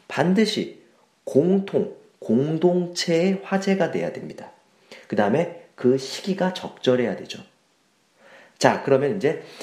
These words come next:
가장 중요한, 수능에서 많이 나오는, 모의고사에서 많이 나오는 것은 이들의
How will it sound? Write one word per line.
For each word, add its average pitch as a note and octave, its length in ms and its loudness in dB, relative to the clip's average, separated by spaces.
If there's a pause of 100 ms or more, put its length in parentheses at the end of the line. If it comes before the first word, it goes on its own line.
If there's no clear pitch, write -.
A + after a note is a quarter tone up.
(240)
가장 G#3 380 2
중요한, A#2 400 -4
수능에서 B3+ 500 0
많이 A2 260 -2
나오는, E2+ 440 -2
모의고사에서 A2+ 600 -2
많이 E2+ 180 -10
나오는 F2 220 -2
것은 D3+ 320 -4 (320)
이들의 C3+ 600 0